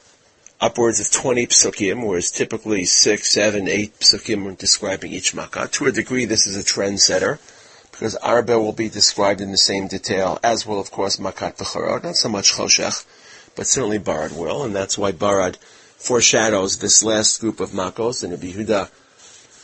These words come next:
um, inserted it into the, as the first of the last four, rather than the last Makkah of the middle sequence. Rabbi Yehuda Simanim were Tetzach, Adash, Biachav,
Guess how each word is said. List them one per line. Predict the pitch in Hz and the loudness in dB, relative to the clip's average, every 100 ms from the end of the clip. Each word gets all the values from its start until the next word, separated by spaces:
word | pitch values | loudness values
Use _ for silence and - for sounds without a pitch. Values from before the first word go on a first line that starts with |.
| - | -8
um, | 104 95 95 95 | -4 -4 -6 -8
inserted | 113 110 - 165 131 | 0 4 6 4 0
it | 101 90 | -2 -4
into | 110 107 - 98 95 92 - - - - - | -4 -2 -2 -2 -4 -8 -14 -20 -20 -20 -8
the, | 101 92 90 _ _ _ - | -6 -4 -8 _ _ _ -8
as | 101 101 | -2 0
the | 101 | -2
first | - 170 156 - | 0 4 6 6
of | - 87 | 4 0
the | 101 101 | -2 0
last | 107 123 120 - | 2 4 4 2
four, | 104 98 101 | 0 0 0
rather | 98 104 104 | 2 0 0
than | 101 95 95 | -2 -4 -6
the | 90 95 90 - - - | -6 -6 -6 -10 -18 -18
last | - 104 120 110 - 110 | -6 2 4 4 2 2
Makkah | 101 98 104 | -2 -2 -2
of | 98 95 | -2 -2
the | |
middle | 101 110 95 | -4 -2 2
sequence. | - - - - - | 2 2 -6 -8 -6
Rabbi | 78 | -6
Yehuda | 95 110 | -8 -4
Simanim | 107 - 101 104 110 98 | 0 0 0 -2 -2 -4
were | 95 | -6
Tetzach, | 95 92 - 117 117 - | -4 2 2 4 0 0
Adash, | 113 104 107 107 101 | -2 0 2 2 2
Biachav, | 107 95 92 147 110 104 98 | 0 -2 -2 0 2 0 -4